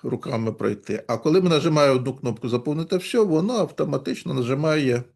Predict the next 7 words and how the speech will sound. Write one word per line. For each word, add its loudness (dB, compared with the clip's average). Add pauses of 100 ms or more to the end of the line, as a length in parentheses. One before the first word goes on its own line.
(580)
кожну -2
кнопку, -8 (720)
ну, 4
замість 0
вас. -14 (320)
От -6
це 2